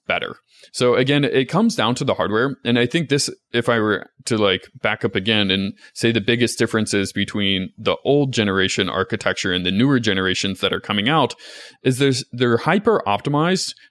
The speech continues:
to take advantage of modern hardware. You increase compute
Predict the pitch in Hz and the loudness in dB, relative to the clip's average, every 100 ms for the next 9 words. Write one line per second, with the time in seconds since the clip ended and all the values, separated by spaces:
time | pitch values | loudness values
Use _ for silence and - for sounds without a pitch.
0 | - 165 170 139 131 131 98 107 117 127 | -2 0 2 0 0 0 2 2 2 0
1 | - 104 92 98 104 104 101 98 82 60 | -2 -2 0 0 0 0 0 -2 -2 -4
2 | 117 - _ _ - 98 110 107 104 92 | -6 -10 _ _ -12 -2 0 2 2 0
3 | 110 107 123 117 101 98 156 139 - | -4 -2 -2 0 -4 -2 0 0 -2